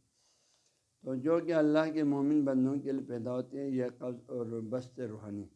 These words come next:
جس کے نتیجے میں خوف اور رجا پیدا ہوتی ہے بندے مومن میں۔ خواہ صحت و سلامتی اور بیماریاں و پریشانیاں ہوں،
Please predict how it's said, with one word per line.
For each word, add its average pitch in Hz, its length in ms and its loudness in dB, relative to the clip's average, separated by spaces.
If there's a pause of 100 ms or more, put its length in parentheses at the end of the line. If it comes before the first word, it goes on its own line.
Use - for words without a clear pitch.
(600)
جس 147 360 -2
کے 165 120 -2
نتیجے 151 400 4
میں 156 220 4
خوف 147 420 0
اور 143 100 2
رجا 127 340 0
پیدا 117 340 -8
ہوتی 113 240 -6
ہے 131 40 -8
بندے 107 340 -8
مومن 101 300 -8
میں۔ 120 200 -20 (540)
خواہ 156 180 2
صحت 143 420 -4
و 151 60 -2
سلامتی 127 680 -2
اور 135 160 0
بیماریاں 120 680 -2
و 131 180 -2
پریشانیاں 117 720 -6
ہوں، 127 200 -10